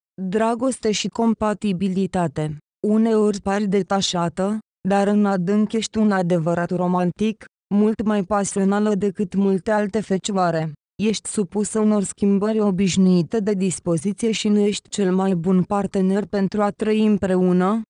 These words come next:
însă, dacă reușești să-ți depășești problemele, vei deveni un partener tandru, grijuliu, credincios și loial. Cele mai multe șanse de a face o pereche ideală ai cu reprezentanții altor semne pământești ale zodiacului,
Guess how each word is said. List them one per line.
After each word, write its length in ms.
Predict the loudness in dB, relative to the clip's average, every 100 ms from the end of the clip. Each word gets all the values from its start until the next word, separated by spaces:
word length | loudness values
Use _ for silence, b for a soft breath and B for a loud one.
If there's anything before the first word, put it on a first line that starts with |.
| _ -2
însă, 440 | -2 0 -2 -2 -4 -14 _ -4
dacă 400 | -2 0 0 0
reușești 680 | 2 2 0 -2 -4 -6
să-ți 320 | -6 -6 -4 -4
depășești 720 | -4 -2 -2 -2 -4 -4 -8
problemele, 720 | -4 -2 0 2 2 0 -2 -6 _ -8
vei 160 | -2 0
deveni 440 | 0 2 2 2
un 120 | 2 0
partener 640 | -2 -4 -2 0 2 0
tandru, 640 | 0 2 2 2 0 0 -6 _ -6
grijuliu, 720 | -2 -2 0 0 0 0 -2 -4 _ _
credincios 680 | -2 0 0 -2 0 -2 -2
și 220 | -6 -2
loial. 480 | 0 2 2 0 -4 -10 _ -4
Cele 200 | -2 0
mai 180 | 0 2
multe 400 | 2 0 0 -2
șanse 480 | -2 -2 -2 -2 -2
de 120 | -2
a 100 | -2
face 340 | -2 -4 0
o 100 | -2
pereche 540 | 0 0 0 0 0 0
ideală 380 | 0 0 0
ai 140 | -2 -2
cu 160 | -2
reprezentanții 920 | -2 -2 -2 -2 -2 -2 0 -2 0 0
altor 380 | 0 -2 -4 -4
semne 420 | -2 2 2 2
pământești 720 | 0 2 2 2 -2 -2 0
ale 180 | 0 0
zodiacului, 1000 | 0 0 0 0 0 0 0 2 0